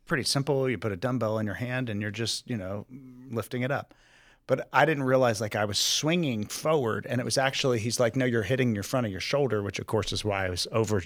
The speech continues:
injuring it and hurting it all the time. And I wasn't doing my bicep at all, which is something that you wouldn't see 'cause you're not aware of yourself and your movement. So getting a second set of eyes who, who actually knows what they're doing is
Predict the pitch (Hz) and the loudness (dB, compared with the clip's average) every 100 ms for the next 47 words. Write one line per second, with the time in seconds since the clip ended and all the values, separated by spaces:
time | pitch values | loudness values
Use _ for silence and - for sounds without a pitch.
0 | - 123 107 104 107 95 101 - 87 107 | -4 -2 -2 0 -2 -2 -4 -4 -2 -2
1 | 104 95 87 87 - 90 92 - - - | -2 -4 -6 -6 -8 -8 -8 -10 -20 -20
2 | - 135 135 117 131 131 120 113 98 107 | -4 2 2 2 0 0 0 0 2 0
3 | 110 - 98 - _ 135 127 165 104 - | 2 0 -2 -6 _ 8 8 8 4 -2
4 | - - - - 151 151 151 135 165 151 | -16 -20 -20 -4 4 4 4 2 4 4
5 | 143 131 135 127 135 131 - 254 180 170 | 4 2 0 2 2 4 4 4 4 2
6 | 143 143 131 127 160 151 131 - 127 123 | 0 0 0 0 4 4 2 -2 0 2
7 | 120 110 - _ _ 117 110 - 127 - | 2 -2 -8 _ _ -2 0 2 2 2
8 | 120 107 107 - 117 120 104 98 - - | 0 0 -2 -2 0 0 0 -4 -2 0
9 | 110 101 - - - - _ _ - 117 | 2 2 -2 -16 -20 -20 _ _ -14 0
10 | 156 151 131 - _ _ _ - - 147 | 2 4 0 -2 _ _ _ 0 2 2
11 | 135 120 117 110 110 117 110 98 - 117 | 0 0 2 2 2 4 4 2 -2 -4
12 | 127 113 104 104 - 95 104 107 101 101 | -4 -2 -2 -2 -4 -2 -4 -4 -6 -6
13 | 95 104 101 117 110 98 85 | -6 -4 -6 -6 -6 -6 -6